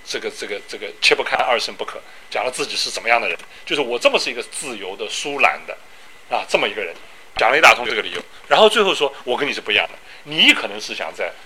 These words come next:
位阙之上啊，你是想在这个宫廷里面做事的，啊，你，你，你可以。”然后他讲你是多，多可而少怪，就你这个人什么都行的啊，都行的啊，就是说这个，我这个人是比较偏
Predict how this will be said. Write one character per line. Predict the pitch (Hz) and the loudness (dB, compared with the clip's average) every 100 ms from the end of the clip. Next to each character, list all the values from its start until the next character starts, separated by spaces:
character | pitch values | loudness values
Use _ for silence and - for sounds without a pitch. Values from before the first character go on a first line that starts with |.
| - - - - - - | -20 -20 -20 -20 -20 -4
位 | 196 156 | 2 2
阙 | - 120 101 | 4 2 0
之 | |
上 | 110 113 - - | 2 0 0 -4
啊， | 104 98 | -2 -2
你 | 107 | -4
是 | 117 170 | -10 -4
想 | 110 76 | -4 -2
在 | 95 | -4
这 | 87 90 | -6 -6
个 | 95 - - - - | -8 -8 -14 -16 -4
宫 | 143 | -2
廷 | 123 110 | -2 -6
里 | 95 | -10
面 | 87 | -10
做 | 104 | -8
事 | - - | -8 -10
的， | - - - - - - | -14 -20 -20 -20 -20 -4
啊， | 113 | -2
你， | 107 120 | -2 -6
你， | 127 139 156 | -10 -10 -6
你 | 196 | -6
可 | 208 120 | -4 -4
以。” | - - - | -6 -14 2
然 | 185 | 4
后 | |
他 | 208 | 8
讲 | 202 131 | 8 6
你 | 110 | 2
是 | 151 | -6
多， | 254 240 214 - - - - - | 0 2 2 -2 -20 -14 -6 2
多 | 285 277 | 6 6
可 | - 214 | 6 4
而 | 151 | 4
少 | - - | 4 2
怪， | - 202 - - - | 2 0 -2 -18 -14
就 | |
你 | 180 | -12
这 | 180 254 | -8 -6
个 | |
人 | 214 208 196 | -6 -6 -4
什 | - | -4
么 | 269 | -2
都 | 294 | 0
行 | 233 - | 0 0
的 | 202 | -4
啊， | - 113 135 | -10 -12 -6
都 | 214 | -6
行 | - 156 | -6 -10
的 | - | -12
啊， | 117 120 | -12 -12
就 | 175 | -14
是 | 180 | -14
说 | 165 160 | -12 -12
这 | 170 | -8
个， | 139 | -2
我 | 127 - | 2 2
这 | 330 | 4
个 | 269 | 2
人 | 135 | 2
是 | 147 | -2
比 | 127 | -4
较 | 127 | -6
偏 | - 143 | 2 2